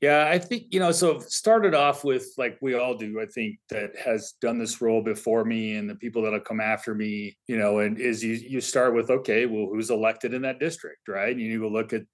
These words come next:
park board, dog catcher, city council, mayors, you know, that sort of stuff. You know, we, I tended to like mayors from a standpoint of is they've kinda dealt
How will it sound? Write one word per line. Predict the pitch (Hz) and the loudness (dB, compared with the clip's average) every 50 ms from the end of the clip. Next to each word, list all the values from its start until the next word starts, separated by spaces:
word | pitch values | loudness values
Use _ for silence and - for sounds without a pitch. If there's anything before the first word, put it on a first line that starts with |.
| _ _ - | _ _ 0
park | 127 120 113 - - | 2 2 2 0 4
board, | 123 117 113 110 107 107 107 107 101 - | 4 6 6 6 2 -2 -8 -12 -6 -4
dog | 117 98 104 110 107 104 - | -2 0 0 0 -2 -2 -4
catcher, | - 117 107 101 - - 107 104 101 101 101 | -4 -4 -4 -2 -4 -4 -2 0 0 0 -2
city | - - 123 107 110 | -2 -2 -2 -2 -2
council, | 110 - - 110 104 104 101 - - 107 107 104 104 101 | -6 -6 -6 -6 -4 -4 -4 0 2 4 4 4 4 4
mayors, | 104 107 107 107 107 104 104 104 104 101 101 - | 2 0 2 2 2 4 4 2 0 -2 -2 -4
you | 120 | -4
know, | 113 110 | -2 0
that | 113 117 120 - | 0 0 -2 -2
sort | - - 123 110 | -4 -4 -4 -4
of | 110 107 | -4 -4
stuff. | - - 120 107 104 - - _ _ - | -4 -2 -2 -2 -2 -4 -10 _ _ -4
You | 151 139 | 0 2
know, | 131 | 4
we, | 127 135 135 135 - - _ _ _ _ | 4 4 2 0 -4 -16 _ _ _ _
I | - 131 139 | -2 -2 -2
tended | 135 - 151 143 131 131 127 | 0 0 0 0 0 -2 -2
to | 123 123 | 0 2
like | 120 123 120 113 - - | 2 2 2 0 -2 -6
mayors | 120 117 117 123 123 127 127 123 123 120 120 - - _ _ _ _ _ - | -6 -4 -2 0 0 0 0 0 -2 -2 -4 -10 -14 _ _ _ _ _ -4
from | - 127 123 | -4 -2 -2
a | 117 - | 0 -2
standpoint | - - 131 131 131 - - 127 123 117 117 | 0 0 2 0 0 0 2 2 2 2 2
of | 117 113 107 | 2 0 0
is | 113 117 107 104 - | 0 -2 -2 -2 -2
they've | 127 123 120 120 - | -2 -2 -2 -4 -6
kinda | - 135 127 117 | -6 -4 -4 -4
dealt | 101 - - 123 117 117 120 117 - _ | -4 0 0 2 2 2 0 -2 -6 _